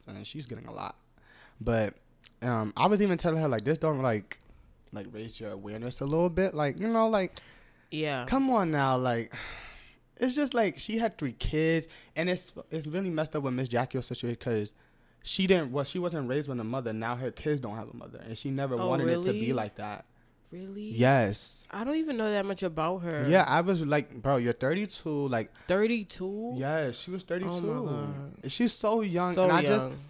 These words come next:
Speaker 1: and I think that's, like, the tr-, like, not to say, but it is. It is the trend now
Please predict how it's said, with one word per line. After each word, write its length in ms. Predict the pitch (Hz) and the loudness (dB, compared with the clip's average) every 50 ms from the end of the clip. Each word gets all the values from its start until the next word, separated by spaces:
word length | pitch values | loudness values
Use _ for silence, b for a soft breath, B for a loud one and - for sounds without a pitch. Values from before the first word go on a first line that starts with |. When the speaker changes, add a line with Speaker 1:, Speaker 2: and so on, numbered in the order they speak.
| B B B B B B - | B B B B B B -2
Speaker 1:
and 120 | 156 170 | 2 2
I 80 | 170 185 | 2 2
think 240 | - 196 214 196 | 4 0 -2 2
that's, 300 | 185 151 151 165 - - | 4 4 4 4 2 2
like, 220 | 151 151 143 - - | 4 4 4 4 4
the 100 | - 117 | 2 2
tr-, 200 | - - - - - | 2 0 -6 -6 -8
like, 260 | - 135 135 - - _ - 139 | -8 -8 -8 -8 -10 _ -16 -12
not 220 | 143 160 202 220 | -8 -8 -8 -6
to 100 | - 233 | -6 -6
say, 320 | 214 - - 202 208 185 - - | -6 -2 -2 -2 -2 -2 -4 -4
but 220 | - 135 139 127 | 2 4 4 6
it 100 | 139 156 | 6 6
is. 260 | 147 104 - - - - - | 4 4 2 -2 -8 -4 2
It 140 | 180 202 214 | 4 8 8
is 160 | 226 226 175 | 8 8 8
the 80 | 180 | 4
trend 260 | 160 - - 113 101 101 | 2 2 -2 -6 -6 -8
now 120 | 95 - | -12 -12